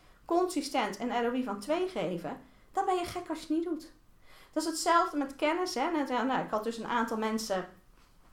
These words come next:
met die verjaardagsdeal die zeiden, "Oh, ik ben er al maanden aan het kijken en ik wil het zo graag kopen.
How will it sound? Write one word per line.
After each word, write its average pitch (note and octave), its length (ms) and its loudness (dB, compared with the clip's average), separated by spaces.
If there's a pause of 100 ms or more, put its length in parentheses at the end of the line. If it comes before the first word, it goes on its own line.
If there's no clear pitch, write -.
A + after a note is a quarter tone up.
(100)
met B3 220 4
die B3+ 100 2
verjaardagsdeal C4 560 4
die B3+ 40 -6
zeiden, C#4 240 -4
"Oh, D4+ 220 -8
ik D4+ 60 -6
ben D#4 140 2
er E4 60 0
al D#4+ 100 2
maanden F4 480 2
aan D4 120 0
het C#4+ 120 0
kijken C#4+ 440 0
en - 80 -2
ik C4 120 -2
wil D#4+ 160 -2
het D#4+ 120 -2
zo D#4+ 140 0
graag C#4 260 -8
kopen. D#4 460 2